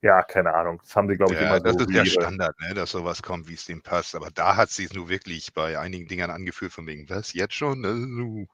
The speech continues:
Speaker 1: Mhm. Genau. Also war teilweise irgendwie deutlich kürzer, als man irgendwie gedacht
Speaker 2: Mhm.
Speaker 1: hatte.
Speaker 2: Ja, ist natürlich
Speaker 1: Äh,
Speaker 2: die Frage, wie sie, wie sie das gemacht haben, ne? Ob sie von vornherein gesagt haben, „Wir machen ab dann und dann könnt ihr rein“, oder je nachdem, wie es im Ring aussieht, kommt ihr rein oder sowas.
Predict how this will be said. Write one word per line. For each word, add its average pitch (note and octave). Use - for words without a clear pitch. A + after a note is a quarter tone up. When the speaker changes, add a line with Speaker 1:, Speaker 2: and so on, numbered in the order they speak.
Speaker 1:
Mhm. F#2
Genau. E2+
Also F#2+
war G2+
teilweise G#2
irgendwie F2+
deutlich F#2
kürzer, G2
als -
man E2+
irgendwie E2+
gedacht F2+
Speaker 2:
Mhm. F2+
Speaker 1:
hatte. F#2
Speaker 2:
Ja, A2+
ist B2
natürlich A#2+
Speaker 1:
Äh, -
Speaker 2:
die A2
Frage, A2+
wie G#2+
sie, G2+
wie G2
sie F#2+
das F#2+
gemacht G#2
haben, C#2+
ne? F2
Ob E2+
sie F#2
von D#2+
vornherein F2
gesagt A2+
haben, A#2+
„Wir A#2+
machen A#2
ab A2
dann A2+
und A2
dann A2
könnt C#3+
ihr A#2
rein“, A#2+
oder G#2+
je G2+
nachdem, G2+
wie G2+
es G2
im F#2+
Ring A#2+
aussieht, E2
kommt -
ihr C2+
rein C2+
oder B1+
sowas. B1+